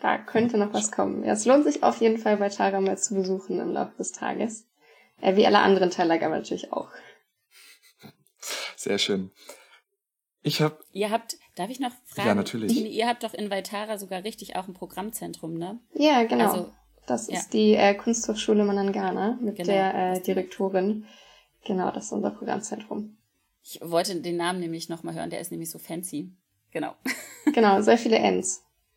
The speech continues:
Speaker 1: Aber ja,
Speaker 3: Ja.
Speaker 1: Manangana.
Speaker 2: So läuft's.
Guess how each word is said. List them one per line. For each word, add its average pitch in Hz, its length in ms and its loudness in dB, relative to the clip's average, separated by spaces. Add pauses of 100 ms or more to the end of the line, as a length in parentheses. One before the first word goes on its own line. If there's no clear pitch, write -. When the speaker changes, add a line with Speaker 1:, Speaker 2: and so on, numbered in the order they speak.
(160)
Speaker 1:
Aber 202 220 2
ja, 185 160 6
Speaker 3:
Ja. 180 60 4
Speaker 1:
Manangana. 202 760 4 (2250)
Speaker 2:
So - 200 -4
läuft's. 92 460 -2